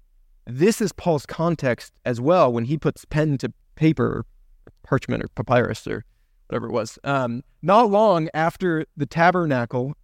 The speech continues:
uh, it, it's replaced by the temple in Jerusalem built by Solomon. So the people of God, essentially, they, they forget the plot soon after.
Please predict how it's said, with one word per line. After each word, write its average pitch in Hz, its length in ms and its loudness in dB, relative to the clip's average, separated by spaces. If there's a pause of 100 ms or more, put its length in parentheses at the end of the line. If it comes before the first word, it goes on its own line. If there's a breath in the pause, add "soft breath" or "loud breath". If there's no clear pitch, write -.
(100)
uh, 127 340 0
it, 156 160 -2
it's 165 220 0
replaced 175 400 0
by 151 120 2
the 135 100 -2
temple 139 560 -2
in 139 100 0
Jerusalem 131 640 -2
built 135 140 0
by 127 100 2
Solomon. 120 480 -4 (640)
So 165 80 2
the 151 80 0
people 220 300 0
of 131 80 -4
God, 160 340 4
essentially, 143 580 -4
they, 135 280 -4 (140)
they 127 80 -4
forget 143 280 -4
the - 80 -10
plot - 300 -6 (1000)
soon 151 260 0
after. - 360 -4